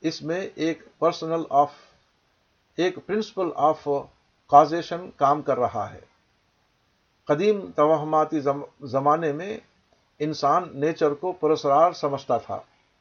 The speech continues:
فطرت کے ہر واقعے کے بارے میں یہ گمان کرتا تھا کہ جو ہوا ہے وہ پراسرار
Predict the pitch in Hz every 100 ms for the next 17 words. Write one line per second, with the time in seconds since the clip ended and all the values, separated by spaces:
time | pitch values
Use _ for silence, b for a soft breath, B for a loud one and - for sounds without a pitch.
0 | _ _ _ _ _ _ _ _ _ 170
1 | 170 190 190 180 147 180 160 156 160 151
2 | 151 139 143 147 147 185 220 - - 131
3 | 180 151 147 147 147 139 135 139 131 165
4 | 233 _ _ _ _ _ _ _ 147 156
5 | 139 - 127 175 185 156 160 156 170 170
6 | 156 180 175 151 143 151 175